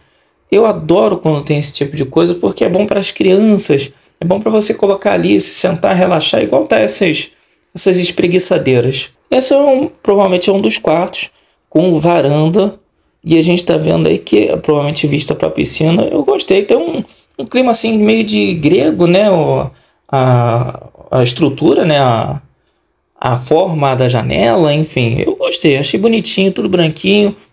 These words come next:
Muita natureza também, que é legal. Mais uma foto do quarto agora interna, a gente tá, dá pra ter uma noção do espaço, que é bem amplo do quarto. Esse é um quarto que tem duas camas de casal, tem frigobar,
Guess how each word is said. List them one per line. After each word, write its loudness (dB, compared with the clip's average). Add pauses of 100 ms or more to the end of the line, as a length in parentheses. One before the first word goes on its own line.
(100)
Muita 2
natureza 2
também, -2
que -2
é 0
legal. -2 (180)
Mais -2
uma 2
foto 0
do -2
quarto -4
agora 2
interna, 0
a 0
gente -4
tá, -2
dá -2
pra -4
ter -4
uma 2
noção 0
do 0
espaço, -2
que -6
é 0
bem 0
amplo 2
do 0
quarto. -4 (380)
Esse 0
é 0
um -4
quarto -4
que -20
tem 0
duas 2
camas 0
de -2
casal, -2 (300)
tem -4
frigobar, 0